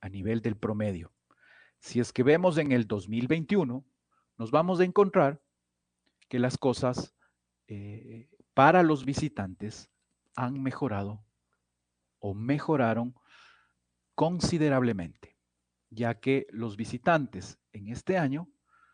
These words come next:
han ganado cincuenta y seis ocasiones de ciento ochenta y tres, es un promedio de treinta punto seis.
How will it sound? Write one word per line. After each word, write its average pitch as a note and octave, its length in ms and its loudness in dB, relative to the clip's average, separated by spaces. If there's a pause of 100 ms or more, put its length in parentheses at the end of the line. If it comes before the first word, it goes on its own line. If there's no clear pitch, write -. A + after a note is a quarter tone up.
(280)
han G#2 100 -16
ganado A#2+ 320 0
cincuenta A2 560 -6
y G#2 80 -4
seis D3+ 260 4
ocasiones D#3 720 0 (320)
de - 140 -4
ciento A2+ 400 0
ochenta G#2 320 -8
y G#2+ 60 -4
tres, - 380 -2 (640)
es G#2 100 -14
un A2 120 -8
promedio A2 520 -4 (160)
de G#2 180 -8
treinta D#3 520 0
punto C3+ 400 -4
seis. - 480 -4